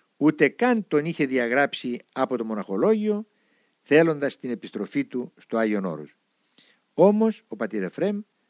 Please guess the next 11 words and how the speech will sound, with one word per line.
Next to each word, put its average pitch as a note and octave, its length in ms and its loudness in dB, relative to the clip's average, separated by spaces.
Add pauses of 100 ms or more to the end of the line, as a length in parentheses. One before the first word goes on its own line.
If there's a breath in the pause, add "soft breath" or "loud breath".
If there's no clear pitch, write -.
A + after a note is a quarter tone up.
(240)
του C3+ 100 -2
έγραφε C#3+ 380 2
γράμματα C3+ 600 -2 (500)
με A#2 160 0
τα B2 180 0
οποία F3 460 0
τον G#2+ 340 -4
πίεζε G#2 640 0 (400)
να B2+ 220 0
τον B2+ 200 -4
διαγράψει, A#2+ 800 0